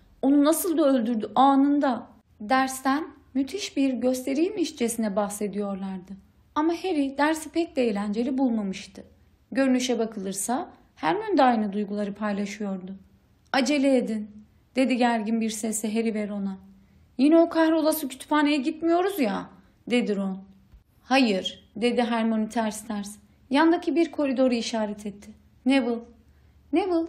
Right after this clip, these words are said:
koridorun ortasında bir başına durmuştu. Moody, Cruciatus lanetini uygularken takındığı dehşete düşmüş ifadeyle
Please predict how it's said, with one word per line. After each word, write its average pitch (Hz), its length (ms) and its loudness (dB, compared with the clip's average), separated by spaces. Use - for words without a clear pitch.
koridorun 320 480 2
ortasında 240 560 -2
bir 294 160 0
başına 247 400 -2
durmuştu. 208 560 -8
Moody, 277 360 0
Cruciatus 330 720 0
lanetini 254 480 0
uygularken 262 720 0
takındığı 240 560 -4
dehşete 294 480 -2
düşmüş 254 320 -2
ifadeyle 254 800 -2